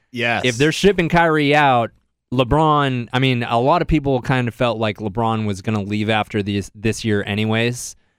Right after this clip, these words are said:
Speaker 2: There's been a lot of talk about L A, um, you know, the kind of the usual suspects when it comes to LeBron. Miami again, he's kept a lot of his, you know, uh, a lot of the things, uh, his houses and that kind of stuff in Miami.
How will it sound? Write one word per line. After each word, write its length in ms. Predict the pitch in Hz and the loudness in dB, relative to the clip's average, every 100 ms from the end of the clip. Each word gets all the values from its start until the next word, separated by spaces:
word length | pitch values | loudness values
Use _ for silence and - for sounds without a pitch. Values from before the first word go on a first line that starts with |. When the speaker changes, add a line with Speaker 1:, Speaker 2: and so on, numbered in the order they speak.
| _ - | _ -4
Speaker 2:
There's 200 | 104 92 | -4 -2
been 120 | 110 | -2
a 60 | |
lot 220 | 107 107 107 | 0 0 -2
of 80 | |
talk 280 | - 110 104 | -2 -2 -2
about 300 | 107 104 101 | -2 -2 -2
L 240 | 110 107 110 | -2 -2 -2
A, 440 | 110 110 110 107 104 - _ _ - | 0 0 0 -2 -4 -12 _ _ -8
um, 460 | 101 98 95 95 | -6 -4 -6 -10
you 140 | 104 107 | -8 -6
know, 100 | 98 | -2
the 360 | 113 127 - | -2 -4 -6
kind 180 | - 190 | -2 0
of 80 | 147 | 0
the 80 | 127 | 0
usual 480 | 127 123 127 120 110 | 2 0 2 0 0
suspects 640 | - 113 - 110 98 - | 0 -2 0 -2 -4 -2
when 100 | 107 | -4
it 60 | 101 | -2
comes 240 | 113 104 | -4 -4
to 80 | 113 | -4
LeBron. 420 | 107 107 104 101 | -2 0 0 0
Miami 600 | 104 107 117 120 127 123 | 0 0 2 2 2 2
again, 440 | 117 120 117 117 | 2 2 2 0
he's 320 | 113 110 101 - | -2 -4 -6 -2
kept 280 | 131 120 | -2 0
a 40 | 120 | -2
lot 220 | 110 110 | -2 -2
of 80 | 107 | -2
his, 340 | 107 101 - _ _ _ _ _ | -4 -4 -10 _ _ _ _ _
you 160 | 110 | -2
know, 240 | 104 98 98 | 0 -2 -2
uh, 340 | 98 98 - | -2 -4 -4
a 100 | 117 | -2
lot 180 | 110 113 | 0 0
of 60 | 104 | -2
the 120 | 104 | -4
things, 540 | - 117 110 104 98 - | -2 -2 -2 -4 -6 -10
uh, 240 | - 107 | -8 -4
his 160 | 110 101 | -4 -2
houses 680 | - 110 107 120 107 104 107 | 0 0 0 -2 0 0 -2
and 100 | 104 | -2
that 140 | 104 | -2
kind 100 | 110 | -4
of 60 | 104 | -4
stuff 300 | - 101 - | -4 -4 -2
in 100 | 104 | -4
Miami. 640 | 104 104 110 107 107 104 | -2 -2 -2 -2 -2 -4